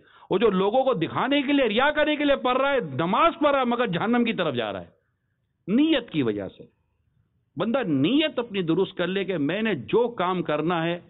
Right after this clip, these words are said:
اپنے رب کے لیے کرنا ہے۔ یہ اصول ہے کہ ثواب ملے گا ہی تب کہ جب وہ کام صرف اللہ کی رضا کے لیے ہوگا۔ جیسا ہم کہتے ہیں نا، یار وہ دودھ میں پانی ملا ہو، تو ملاوٹ والی چیز تو کہاں سے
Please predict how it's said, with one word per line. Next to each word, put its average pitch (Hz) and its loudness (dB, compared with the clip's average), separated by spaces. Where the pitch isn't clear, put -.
اپنے 254 0
رب 233 0
کے 214 0
لیے 175 -2
کرنا 127 -6
ہے۔ 240 -2
یہ 226 4
اصول 294 2
ہے 220 0
کہ 214 0
ثواب 190 0
ملے 190 4
گا 311 4
ہی 294 2
تب 220 -4
کہ 214 -2
جب 254 0
وہ 254 4
کام 226 0
صرف 294 4
اللہ 269 2
کی 240 0
رضا 196 2
کے 170 -2
لیے 151 2
ہوگا۔ 110 -2
جیسا 208 -2
ہم 202 -4
کہتے 202 -2
ہیں 302 2
نا، 320 2
یار 320 0
وہ 285 2
دودھ 220 0
میں 233 0
پانی 226 0
ملا 196 2
ہو، 180 -2
تو 170 -4
ملاوٹ 220 0
والی 240 0
چیز 240 2
تو 240 -2
کہاں 233 0
سے 247 -4